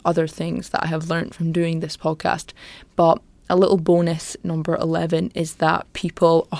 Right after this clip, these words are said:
are amazing, and I absolutely love every single one of you or any, every single person that has taken some time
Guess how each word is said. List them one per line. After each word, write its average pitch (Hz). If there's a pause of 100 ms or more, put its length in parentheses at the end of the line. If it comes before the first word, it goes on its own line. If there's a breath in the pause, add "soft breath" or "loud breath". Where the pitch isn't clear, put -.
are 170 (400 loud breath)
amazing, 156
and 156 (160)
I 156 (100)
absolutely 165
love 160 (100)
every 185
single 170
one 170
of 170
you 180
or 160
any, 180
every 202
single 196
person 175 (580 loud breath)
that -
has 160
taken 170
some 160
time 165